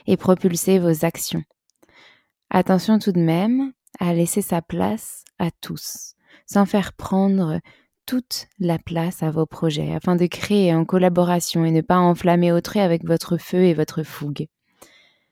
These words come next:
Revenons à la source de nous-mêmes pour contrebalancer ces énergies de feu,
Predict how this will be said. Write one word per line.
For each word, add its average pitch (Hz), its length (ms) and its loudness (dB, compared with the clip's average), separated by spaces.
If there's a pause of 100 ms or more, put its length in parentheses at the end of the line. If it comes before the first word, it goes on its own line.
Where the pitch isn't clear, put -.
(300)
Revenons 180 340 6
à 185 80 6
la 165 140 4
source 196 420 -4
de 170 120 4
nous-mêmes 156 640 2 (280)
pour - 180 0
contrebalancer 165 800 2
ces 170 240 -2
énergies 160 380 0
de 156 140 -2
feu, - 300 -10